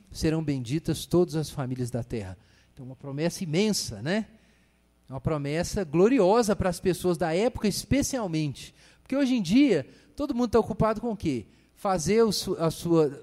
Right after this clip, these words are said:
ter a sua boa formação, talvez uma pós-graduação, ter experiência no mercado, em alguma empresa boa. Claro, todo mundo quer comprar sua casa, ter algo assim, mas era muito diferente das expectativas da época. É muito comum achar, por exemplo,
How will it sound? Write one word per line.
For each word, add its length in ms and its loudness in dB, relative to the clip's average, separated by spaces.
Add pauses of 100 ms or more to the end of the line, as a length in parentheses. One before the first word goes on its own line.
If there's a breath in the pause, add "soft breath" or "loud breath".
ter 140 6
a 40 4
sua 220 4
boa 240 12
formação, 720 0
talvez 240 0
uma 100 -2
pós-graduação, 960 -4 (380 soft breath)
ter 60 6
experiência 680 2
no 60 -6
mercado, 580 -2
em 80 -4
alguma 260 -4
empresa 400 -4
boa. 440 2 (240 loud breath)
Claro, 260 4
todo 180 4
mundo 200 4
quer 120 0
comprar 380 0
sua 180 -6
casa, 540 0
ter 160 -2
algo 240 2
assim, 400 -2 (320 loud breath)
mas 160 -2
era 140 4
muito 160 2
diferente 400 0
das 120 2
expectativas 640 -2
da 160 2
época. 440 -2 (360 soft breath)
É 80 -2
muito 220 0
comum 300 2
achar, 260 0
por 140 -2
exemplo, 400 0